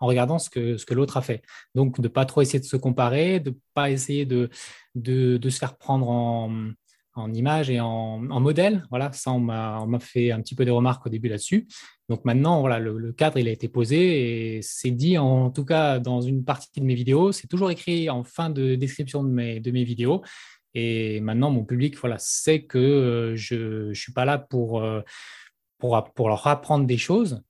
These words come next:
Euh, ce que j'arrive à, en tout cas, analyser et ce que je pense connaître, euh, je le, voilà, je l'explique de manière ludique, avec des, une trace, euh, des schémas, et cetera. Par contre, ce que je maîtrise pas encore, ben voilà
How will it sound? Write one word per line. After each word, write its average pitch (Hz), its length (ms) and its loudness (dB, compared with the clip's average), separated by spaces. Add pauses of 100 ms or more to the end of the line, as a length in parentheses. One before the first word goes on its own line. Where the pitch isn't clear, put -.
(160)
Euh, 113 540 -6
ce - 180 -6
que 185 180 4
j'arrive 160 560 2
à, 143 140 -2
en - 20 -2
tout 139 160 -8
cas, 147 140 4
analyser 143 760 2
et 123 120 -6
ce - 200 -12
que 123 120 -2
je 120 100 0
pense 139 440 -2
connaître, 143 480 0 (380)
euh, 113 340 -2
je 110 160 -2
le, 117 320 0
voilà, 104 180 -4
je 113 100 -4
l'explique 151 420 0
de 139 80 0
manière 110 320 -2
ludique, 123 480 0
avec 110 160 -6
des, 107 200 -6 (320)
une 98 140 -6
trace, 139 520 2
euh, 110 340 -4
des 110 180 -2
schémas, 117 380 -2
et 117 40 0
cetera. 151 480 0
Par - 120 -12
contre, 165 200 -2
ce - 240 -10
que 147 280 0
je 123 680 2 (240)
maîtrise 123 420 -2
pas 127 120 -4
encore, 139 380 0
ben 117 300 -2
voilà 127 300 -2